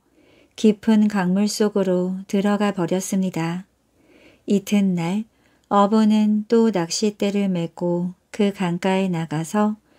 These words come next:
고기를 낚았습니다. 낚시를 물에 담그고 앉아있는데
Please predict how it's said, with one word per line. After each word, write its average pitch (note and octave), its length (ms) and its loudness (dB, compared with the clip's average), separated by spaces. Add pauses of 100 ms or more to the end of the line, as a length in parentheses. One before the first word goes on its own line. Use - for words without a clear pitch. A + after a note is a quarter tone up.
(260)
고기를 G#3+ 560 2
낚았습니다. F3+ 1000 -4 (580)
낚시를 A3 560 4
물에 G3+ 300 2
담그고 F#3+ 760 -2
앉아있는데 F#3 1000 -2